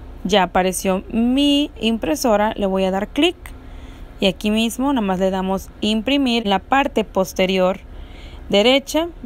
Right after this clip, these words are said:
dice print. Ahora sí. No sé si escuchen este ruido de la impresora imprimiendo.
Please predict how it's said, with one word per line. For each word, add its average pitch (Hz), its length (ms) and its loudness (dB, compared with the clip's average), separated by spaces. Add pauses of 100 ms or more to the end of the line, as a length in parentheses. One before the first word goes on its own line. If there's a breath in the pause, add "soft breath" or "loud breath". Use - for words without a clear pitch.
dice 202 280 -4
print. 302 380 -2 (1800)
Ahora 165 320 -2
sí. - 140 -14 (1700)
No 202 100 -2
sé 185 140 -6
si 220 80 0
escuchen 214 400 -2
este 214 760 -2
ruido 254 380 2
de 269 100 0
la 269 80 2
impresora 262 460 2
imprimiendo. 269 540 0